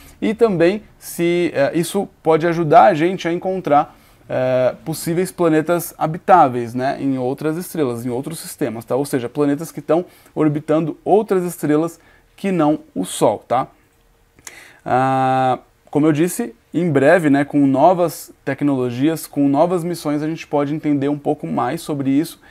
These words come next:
E quanto mais a gente entende sobre o nosso Sol, mais a gente vai conseguir proteger, né, a nossa tecnologia,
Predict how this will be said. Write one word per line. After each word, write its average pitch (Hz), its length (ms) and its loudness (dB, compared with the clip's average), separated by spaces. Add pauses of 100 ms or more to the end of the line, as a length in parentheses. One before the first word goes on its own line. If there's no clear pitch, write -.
(180)
E 180 140 -4
quanto 190 280 -2
mais 190 200 2
a 202 40 0
gente 196 220 -6
entende 180 300 -4
sobre 156 240 -2
o 147 40 0
nosso 147 240 -4
Sol, - 320 -2 (300)
mais 147 220 0
a 165 40 -2
gente 165 160 -4
vai 165 120 0
conseguir 156 340 -6
proteger, 156 680 4
né, 175 120 4
a 156 80 4
nossa 143 240 0
tecnologia, 143 680 -2